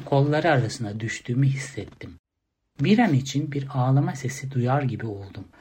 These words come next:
Sonra kendimi kaybettim. Baygınlığım iki üç saat sürdü.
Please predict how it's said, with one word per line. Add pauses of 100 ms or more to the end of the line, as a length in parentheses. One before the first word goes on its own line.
(220)
Sonra
kendimi
kaybettim. (420)
Baygınlığım (100)
iki
üç
saat
sürdü.